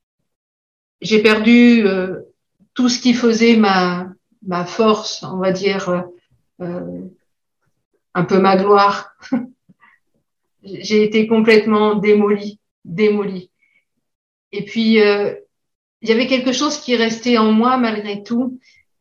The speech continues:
C'était le fait que j'ai été abandonnée toute petite et que, euh, arrivée, euh, à l'âge de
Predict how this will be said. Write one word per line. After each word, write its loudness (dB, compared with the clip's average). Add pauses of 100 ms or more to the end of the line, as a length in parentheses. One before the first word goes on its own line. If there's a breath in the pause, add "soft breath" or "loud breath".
(100)
C'était 0
le 6
fait 0
que 0 (400)
j'ai 2
été 2
abandonnée 2
toute -6
petite -8
et -8
que, -8 (720 soft breath)
euh, -6 (160)
arrivée, 6
euh, -4 (180)
à -2
l'âge 0
de 2